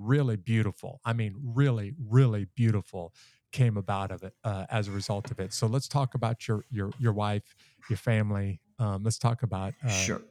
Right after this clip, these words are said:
Speaker 1: where things are with you now.
Speaker 2: Yeah. So met a beautiful woman and, you know, we just continued, you know, putting our relationship together, and it took time.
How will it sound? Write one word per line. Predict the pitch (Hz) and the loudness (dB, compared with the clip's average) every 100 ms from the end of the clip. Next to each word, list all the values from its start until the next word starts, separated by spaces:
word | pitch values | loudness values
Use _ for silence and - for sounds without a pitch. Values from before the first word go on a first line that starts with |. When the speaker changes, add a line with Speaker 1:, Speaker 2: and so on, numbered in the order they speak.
| - | 4
Speaker 1:
where | 117 | 6
things | 117 117 107 | 6 4 4
are | 104 | 2
with | 101 101 | 2 0
you | 107 | 0
now. | 98 107 92 _ _ _ _ _ _ _ _ _ _ - | 0 0 -2 _ _ _ _ _ _ _ _ _ _ 4
Speaker 2:
Yeah. | 135 190 127 | 8 10 8
So | - 110 113 | 6 6 6
met | 110 139 | 6 6
a | |
beautiful | 135 147 151 - 139 | 8 8 6 6 4
woman | 127 127 131 131 127 - | 6 6 6 4 2 0
and, | 101 101 95 95 95 - | -2 0 0 -2 -2 -8
you | - 101 | -6 -4
know, | 98 | -2
we | 98 101 | -4 -4
just | 95 104 - | -2 -2 -2
continued, | 107 92 131 120 120 107 - | -2 0 2 4 2 0 -4
you | 107 | -6
know, | 98 | -6
putting | 95 123 120 | 0 2 4
our | 120 | 2
relationship | 113 113 113 - 98 - | 2 0 2 0 -2 -6
together, | - 104 110 120 | -4 0 2 4
and | 190 | 4
it | 226 | 4
took | 330 - | 0 0
time. | 120 117 202 - | 2 2 0 -2